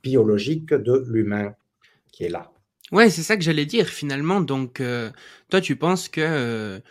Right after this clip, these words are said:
Speaker 2: le, la solution à tout ça, finalement, c'est de modifier la condition biologique de l'humain. Parce que, euh, il y a, euh, enfin, disons, peu importe le système, euh, qu'on mettra en place, si bon soit-il,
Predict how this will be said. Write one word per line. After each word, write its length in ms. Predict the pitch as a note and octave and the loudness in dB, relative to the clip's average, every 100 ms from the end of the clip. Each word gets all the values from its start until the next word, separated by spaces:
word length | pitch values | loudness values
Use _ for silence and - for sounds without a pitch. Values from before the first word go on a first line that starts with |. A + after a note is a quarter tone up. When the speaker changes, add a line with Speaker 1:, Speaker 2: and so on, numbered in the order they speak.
| - _ - | -20 _ -8
Speaker 2:
le, 300 | C3+ B2 G2 | -4 -4 -4
la 160 | G#2+ | -4
solution 540 | A#2+ G3+ F3 E3+ F3+ D#3+ | 2 6 6 4 0 -2
à 60 | |
tout 140 | B2+ A#2+ | -2 -6
ça, 180 | - E3+ | -4 -2
finalement, 380 | - A#2+ C3 | -2 -4 0
c'est 220 | E3 - E3 | 0 0 -2
de 80 | |
modifier 460 | C3 B2+ A2+ - E3 | -2 -4 -6 -2 0
la 120 | C3+ | 0
condition 380 | A2 B2+ A#2+ D3 | -2 -6 -6 -4
biologique 460 | C3+ A#2+ C3 C3+ C3 | -2 -2 -2 -4 -4
de 100 | B2 | -4
l'humain. 340 | C#3+ F#3 C#3+ - - - - | 0 0 0 -4 -20 -20 -6
Parce 220 | C#3 A#2+ | -4 -4
que, 100 | - D#3+ D3 | 0 2 4
euh, 60 | A#2+ | 2
il 100 | A#2 | -2
y 80 | C3+ | 0
a, 180 | D#3 | 2
euh, 560 | C#3 B2 A#2 A#2 A#2 A#2+ B2 _ _ _ - G#2 C3 | 0 -2 -4 -4 -6 -8 -12 _ _ _ -16 -14 -16
enfin, 200 | - E3 C#3+ | -8 -6 -6
disons, 340 | C#3+ D3 D#3 | -6 -2 -2
peu 220 | - A3 | 4 4
importe 340 | G3+ F3 F#3 - | 4 2 0 -2
le 100 | C#3 | -6
système, 640 | - D3+ - F#3+ F3 D3+ C3 | -6 -8 0 0 2 0 -4
euh, 40 | |
qu'on 180 | C3 C#3 | -6 -4
mettra 320 | C3+ C#3 - | -4 -4 -4
en 120 | C3+ B2+ | -4 -4
place, 260 | E3 E3 | -2 -2
si 260 | - - E3 | -4 -8 -6
bon 180 | D3+ D#3+ | -2 -2
soit-il, 600 | - B2+ - G3+ G#3 | -4 -10 -6 -6 -6